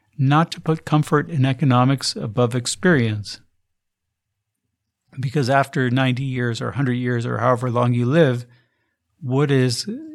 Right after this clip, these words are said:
it that you're going to feel good about? I can tell you my experiences of traveling this world and, and even running out of money in, in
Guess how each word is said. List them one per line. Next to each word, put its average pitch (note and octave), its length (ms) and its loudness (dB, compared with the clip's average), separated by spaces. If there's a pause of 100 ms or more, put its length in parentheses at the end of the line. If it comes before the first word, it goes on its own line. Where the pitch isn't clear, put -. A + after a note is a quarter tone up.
(100)
it C3 400 -2
that - 120 -2
you're A#2+ 120 -6
going B2 260 2
to B2 260 -2
feel A#2+ 260 -2
good A2 220 0
about? G#2+ 480 -4 (1700)
I D3 160 -6
can B2 220 -2
tell C#3+ 240 0
you B2+ 220 2
my B2 260 4
experiences C3+ 800 0
of A#2 260 2 (540)
traveling C#3+ 460 2
this A#2 180 0
world C#3 600 0
and, A2+ 340 -2
and A#2 300 -4
even D3 440 -2
running C3+ 300 2
out C3 140 2
of B2 80 2
money C#3+ 340 2
in, B2+ 200 -2
in B2 280 -4